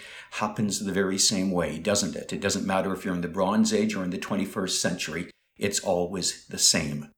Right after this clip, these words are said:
So we know what would have happened that night. The Trojan soldiers caught by surprise when they heard the Greeks and screaming. Well,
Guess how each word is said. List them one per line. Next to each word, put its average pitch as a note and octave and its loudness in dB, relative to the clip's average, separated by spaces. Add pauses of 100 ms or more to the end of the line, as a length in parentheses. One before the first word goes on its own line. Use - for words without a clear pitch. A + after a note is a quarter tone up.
(520)
So - 6
we C3 8
know C#3 12
what A#2 8
would A2 2
have A2 2
happened D2+ -2
that D2+ -8
night. E2 -4 (960)
The G#2+ 2
Trojan G#2+ 4
soldiers F#2+ 2
caught - 4
by F2+ 0
surprise F2 0
when F#2 -2
they F2+ -2
heard F#2 0
the - -2
Greeks E2+ -6
and F#2+ -2
screaming. E2+ -2
Well, F#2 -2